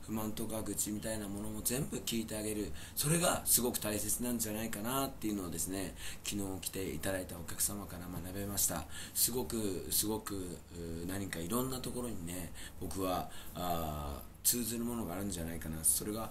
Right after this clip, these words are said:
反抗期を迎えた子供だったりとかね、えー、えー、もうアルツハイマーになってしまった、あー、自分のご両親とかね、えー、うつ病にかかってしまった、あ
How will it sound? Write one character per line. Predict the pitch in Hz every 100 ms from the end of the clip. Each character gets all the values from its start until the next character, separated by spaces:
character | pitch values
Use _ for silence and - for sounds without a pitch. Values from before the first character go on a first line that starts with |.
| -
反 | - 104
抗 | 95 101 87
期 |
を | 87
迎 | 85 85 95
え |
た | 92 101 92 - -
子 | 92
供 | 92 92
だ | 101
っ | 101
た | 98
り | 101
と | 85
か | 78
ね、 | 87 95 - -
え | - 92 87 87 80 76 - - - -
ー、 | 87
え |
ー、 | 90
も | 92 90 85 78 78
う |
ア |
ル | 85
ツ | - 90
ハ | 95
イ |
マ | 107 104
ー |
に | 95
な | 95
っ |
て | - -
し | -
ま | 87
っ | 82 -
た、 | 120 107
あ | 85 80 85 85
ー、 | 85
自 | 78 87
分 | 90
の |
ご | 82 90
両 | 101
親 | 98 -
と | -
か | 76 82
ね、 | 87 87 - - -
え | 92 90 85 80 80 76 71 69 67
ー、 | 82
う |
つ | -
病 | 92 98
に | 95
か | - -
か |
っ | 95
て | -
し | -
ま | 92
っ | 90
た、 | -
あ | 113